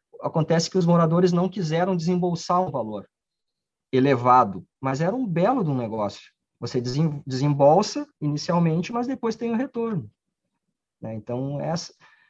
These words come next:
tem um pouco dessa dificuldade. Linhas de crédito não, não é, não tem muitas, né? Isso é um,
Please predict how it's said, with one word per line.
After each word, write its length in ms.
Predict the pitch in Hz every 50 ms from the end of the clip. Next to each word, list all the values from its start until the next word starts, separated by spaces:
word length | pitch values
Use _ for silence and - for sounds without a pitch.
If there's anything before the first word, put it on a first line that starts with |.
| _ _ _ _ _ _ _ _
tem 120 | - 156
um 80 | 170 170
pouco 260 | 170 180 180 180 190
dessa 240 | 165 170 170 - 180
dificuldade. 500 | - - - - 196 165 165 147 135 139
Linhas 340 | 135 147 185 226 247 233 185
de 120 | 170 170
crédito 520 | - - 151 151 156 156 143 147 - - 139
não, 300 | 143 160 190 190 180 - _
não 280 | 139 139 147 165 175 160
é, 300 | 151 147 151 147 135 120
não 180 | 110 117 123 117
tem 180 | - 139 139
muitas, 480 | 139 131 135 139 165 175 202 220 175 147
né? 220 | 127 117 135 160 - _ _ _ _ _ _ _ _ _ _ -
Isso 240 | 110 - - -
é 20 | 113
um, 180 | 113 101 101